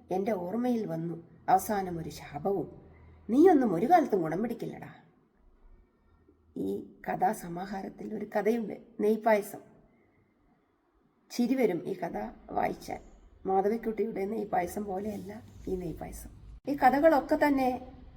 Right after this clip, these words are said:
ഭക്ഷണത്തിൻ്റെ പേരുകളാണ്. അതുകൊണ്ട് തന്നെ നമുക്ക് വായിക്കാൻ ഒരു കൗതുകമുണ്ടാകും. കഥകൾ ചട്ടിയാക്കാൻ്റെ ഇറച്ചിയും പൊറാട്ടയും മുതൽ തേങ്ങാച്ചോറും ബീഫും വരെ എത്തി നിൽക്കുന്നു. പതിനാല് കഥകളും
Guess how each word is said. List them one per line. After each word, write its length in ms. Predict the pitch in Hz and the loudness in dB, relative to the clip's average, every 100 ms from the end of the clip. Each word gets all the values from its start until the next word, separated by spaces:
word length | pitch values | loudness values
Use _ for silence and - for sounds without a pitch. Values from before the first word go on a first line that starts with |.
| - - - - 196 | -20 -20 -20 0 0
ഭക്ഷണത്തിൻ്റെ 600 | 208 - 226 233 240 247 | 0 0 -2 0 -2 0
പേരുകളാണ്. 600 | 214 175 156 147 - - - - - - - - - - - | 0 0 -4 -8 -10 -16 -20 -20 -20 -20 -20 -20 -20 -20 -4
അതുകൊണ്ട് 260 | 214 247 262 | 0 2 0
തന്നെ 160 | 269 254 | -2 -2
നമുക്ക് 300 | 226 214 220 | -2 -2 0
വായിക്കാൻ 540 | 196 185 196 214 196 | 2 2 -2 -4 -4
ഒരു 120 | 180 175 | -6 -6
കൗതുകമുണ്ടാകും. 920 | 175 170 175 233 208 160 - - - - - - - - _ _ _ - - _ _ _ - | -8 -6 -4 -4 -4 -8 -10 -14 -16 -16 -20 -20 -20 -20 _ _ _ -20 -20 _ _ _ -4
കഥകൾ 480 | - 226 285 277 233 - | 6 6 8 4 4 0
ചട്ടിയാക്കാൻ്റെ 580 | 202 214 247 262 262 254 | -2 6 6 6 4 4
ഇറച്ചിയും 360 | 202 196 254 247 | 4 0 -2 0
പൊറാട്ടയും 520 | 220 208 214 226 220 | 2 2 0 0 0
മുതൽ 360 | 190 190 151 - - - - - | 0 -2 -2 -8 -16 -20 -20 -8
തേങ്ങാച്ചോറും 680 | 185 190 208 214 226 220 196 | 0 2 2 0 0 0 0
ബീഫും 340 | 175 180 226 | -4 -2 -2
വരെ 180 | 190 190 | 0 -2
എത്തി 160 | 185 190 | -4 -4
നിൽക്കുന്നു. 480 | 175 160 160 151 - - | -8 -10 -10 -12 -14 -6
പതിനാല് 540 | 180 175 185 208 226 | -4 -2 -2 0 2
കഥകളും 520 | 190 175 170 170 175 | 2 -2 -4 -6 -6